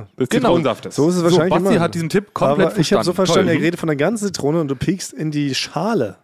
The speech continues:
Speaker 3: drei Löcher,
Speaker 2: Nee.
Speaker 3: quetschst dann
Speaker 2: Nee.
Speaker 3: und dann kommt's nur aus diesen drei Löchern gespritzt.
Speaker 2: Vielleicht hab,
Speaker 3: Und den
Speaker 2: vielleicht
Speaker 3: Rest
Speaker 2: hab ich's auch,
Speaker 3: schmeißt man
Speaker 2: weil ich
Speaker 3: so
Speaker 2: ein bisschen
Speaker 3: weg.
Speaker 2: hektisch, vielleicht weil ich so ein bisschen hektisch war, weil ich, ähm, äh, noch das unbedingt vorlesen wollte, hab ich's ein bisschen blöd vorgelesen.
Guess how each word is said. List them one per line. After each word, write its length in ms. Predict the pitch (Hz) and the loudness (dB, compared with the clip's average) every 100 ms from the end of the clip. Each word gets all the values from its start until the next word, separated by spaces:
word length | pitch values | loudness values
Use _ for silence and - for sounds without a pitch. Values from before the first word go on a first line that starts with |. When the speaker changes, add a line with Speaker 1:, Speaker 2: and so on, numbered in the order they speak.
| - | -12
Speaker 3:
drei 220 | 117 120 | -4 -2
Löcher, 460 | 117 110 147 180 220 _ | -2 -4 -4 -6 -8 _
Speaker 2:
Nee. 300 | 101 104 110 | -8 -4 -4
Speaker 3:
quetschst 500 | 107 - 143 147 - | -4 -2 -2 -2 -2
dann 120 | 147 185 | 0 0
Speaker 2:
Nee. 40 | |
Speaker 3:
und 60 | 147 | 0
dann 100 | 147 | -2
kommt's 260 | 165 151 170 | -4 -4 -2
nur 120 | 175 | -2
aus 100 | 151 | -2
diesen 160 | 143 | -4
drei 140 | 127 135 | 0 0
Löchern 260 | 185 147 | 0 -4
gespritzt. 320 | 101 101 - - | -8 -10 -8 -2
Speaker 2:
Vielleicht 260 | 127 143 | -2 0
hab, 140 | 139 - | -4 -6
Speaker 3:
Und 40 | 127 | -4
den 40 | |
Speaker 2:
vielleicht 120 | 131 160 | 0 2
Speaker 3:
Rest 120 | 151 | 2
Speaker 2:
hab 60 | |
ich's 60 | 156 | 2
auch, 40 | |
Speaker 3:
schmeißt 120 | 160 127 | 2 2
man 40 | |
Speaker 2:
weil 40 | 139 | 0
ich 40 | |
Speaker 3:
so 60 | 135 | 0
Speaker 2:
ein 40 | |
bisschen 160 | 131 131 | 0 -2
Speaker 3:
weg. 60 | |
Speaker 2:
hektisch, 440 | 160 - 180 - - _ _ | -4 0 -2 -2 -16 _ _
vielleicht 260 | - 131 139 | -2 -2 0
weil 80 | 135 | -2
ich 60 | |
so 60 | 143 | -2
ein 40 | |
bisschen 140 | 139 131 | -8 -4
hektisch 380 | 156 - 170 151 | -4 -2 -2 0
war, 200 | 156 143 | 0 0
weil 100 | 123 | -2
ich, 200 | - 123 | -4 -4
ähm, 360 | 123 127 123 - - - - - | -4 -4 -10 -14 -20 -20 -20 -8
äh, 100 | 113 | -4
noch 140 | 123 | -4
das 180 | - 107 | -4 -4
unbedingt 260 | 131 123 - | -4 -8 -4
vorlesen 300 | 143 147 139 | -4 -2 -2
wollte, 180 | 131 | -4
hab 100 | 117 | -6
ich's 80 | 127 | -12
ein 20 | 147 | -8
bisschen 160 | 135 | -2
blöd 200 | 117 139 | 2 2
vorgelesen. 540 | - 110 101 113 160 | 2 -2 0 -2 -4